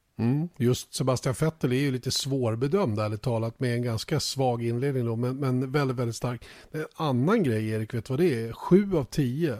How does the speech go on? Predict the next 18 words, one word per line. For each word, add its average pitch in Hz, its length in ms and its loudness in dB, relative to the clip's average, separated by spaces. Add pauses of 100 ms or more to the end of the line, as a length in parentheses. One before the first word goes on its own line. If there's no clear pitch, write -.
(140)
i 139 100 -2
topp - 260 -2
tio 135 420 0 (280)
i 123 260 0
söndags 117 720 -2
var, 127 380 0 (1040)
har 175 500 2 (540)
eller 135 240 -4
är 123 440 -2 (800)
anlitad 117 520 -2
av 110 140 -4
Red 113 140 -2
Bull. 123 340 -6 (200)
Eller 131 180 0
har 120 160 0
varit, 117 380 -4
eh, 123 140 -6
eh, 123 300 -6